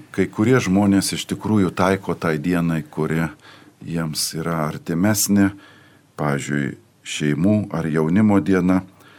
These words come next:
Bet kadangi esame išvystę tradiciją kviesti įvairias grupes,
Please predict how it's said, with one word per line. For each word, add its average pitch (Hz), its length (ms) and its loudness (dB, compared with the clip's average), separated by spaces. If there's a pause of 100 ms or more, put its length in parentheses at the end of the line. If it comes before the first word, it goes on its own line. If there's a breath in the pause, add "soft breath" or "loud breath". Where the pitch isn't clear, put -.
(380 soft breath)
Bet 127 260 2
kadangi 98 680 2 (100)
esame 85 720 0 (800 soft breath)
išvystę 107 640 2
tradiciją 90 560 0
kviesti 104 600 -2
įvairias 98 680 0 (580 soft breath)
grupes, - 720 -2